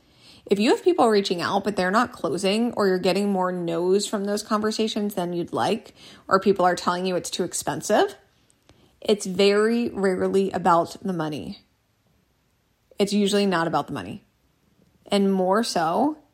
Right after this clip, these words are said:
it's that the value wasn't conveyed, so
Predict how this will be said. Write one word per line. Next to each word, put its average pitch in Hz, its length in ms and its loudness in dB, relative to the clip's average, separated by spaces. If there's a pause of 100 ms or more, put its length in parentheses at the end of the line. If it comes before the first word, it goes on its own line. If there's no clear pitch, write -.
(440)
it's 196 160 0
that 190 400 2
the 196 80 0
value 185 520 0
wasn't 180 400 -2
conveyed, 185 520 -2
so 165 560 -6